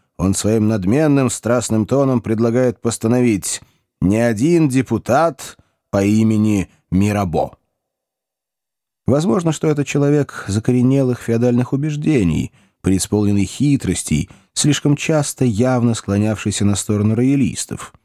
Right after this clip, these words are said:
Человек подозрительный, которого патриоты ещё разоблачат.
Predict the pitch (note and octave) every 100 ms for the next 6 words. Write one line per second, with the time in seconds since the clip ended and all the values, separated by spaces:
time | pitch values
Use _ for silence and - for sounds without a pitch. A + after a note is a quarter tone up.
0 | _ _ _ - E2 F#2 - E2+ D#2 F#2
1 | C3 B2+ A2 G2 F2 - - - - E2
2 | F#2 F#2+ F2 F#2+ F2+ G2+ A2+ G#2 G2+ -
3 | G2+ G2+ G2+ A#2+ - C#3+ F2+ - -